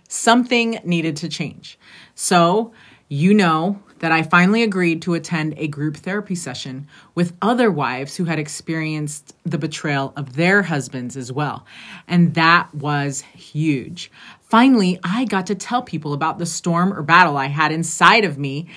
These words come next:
and was able to get reinforcements. It was like when the helping hands came to help those whose homes had just been destroyed.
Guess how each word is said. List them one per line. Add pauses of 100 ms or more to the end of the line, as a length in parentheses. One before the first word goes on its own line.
(320)
and
was
able
to
get
reinforcements.
It
was
like
when
the
helping
hands
came
to
help (360)
those
whose
homes
had
just
been
destroyed.